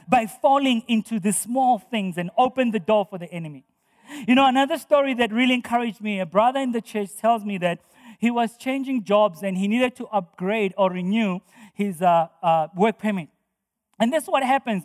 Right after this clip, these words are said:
when he was at the Home Affairs and, uh, helped by his company to get, uh, his work permit. Uh,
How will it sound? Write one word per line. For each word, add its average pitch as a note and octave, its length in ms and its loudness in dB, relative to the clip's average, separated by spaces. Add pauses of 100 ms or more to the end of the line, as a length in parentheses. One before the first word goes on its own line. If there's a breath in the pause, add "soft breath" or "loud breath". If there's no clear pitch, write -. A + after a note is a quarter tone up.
(320 loud breath)
when A3 200 0
he A3 100 2
was G3 160 0
at A3 120 -6
the A3 80 2
Home C#4 240 0
Affairs A#3+ 520 -2
and, E3+ 140 -4 (400 soft breath)
uh, E3+ 200 4
helped G#3+ 380 0
by G3+ 160 4
his F#3+ 220 -4
company A3+ 420 -4
to G3+ 180 -10
get, F#3+ 400 -2
uh, F3+ 220 4 (320 soft breath)
his F3+ 180 -4
work A3 280 0
permit. G3 320 -2 (640 soft breath)
Uh, G#3 240 4